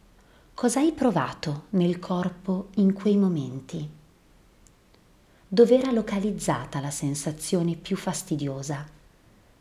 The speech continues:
Nella testa? Nello stomaco? Nel petto? O da qualche altra parte ancora?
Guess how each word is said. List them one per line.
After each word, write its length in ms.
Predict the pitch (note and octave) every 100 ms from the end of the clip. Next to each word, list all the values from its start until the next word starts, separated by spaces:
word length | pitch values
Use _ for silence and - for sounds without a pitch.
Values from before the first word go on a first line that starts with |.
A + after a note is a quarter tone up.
| _
Nella 300 | G3 D#3+ D#3
testa? 600 | D#3 F3 D3 - D#3 A3+ - - - _ _ _ _
Nello 280 | - F3 F3
stomaco? 800 | E3+ - F#3+ E3 D#3 - F#3 G3 - - _ _
Nel 240 | - F3 F3
petto? 680 | G#3 F#3+ - - F3+ G#3 - - _ _ _ _ - -
O 100 | A3+
da 140 | G3+ G3
qualche 420 | A3+ G3+ G3 G3
altra 380 | F3+ F3 F3 E3
parte 320 | D#3+ D#3+ D#3
ancora? 500 | D#3+ - D3+ D#3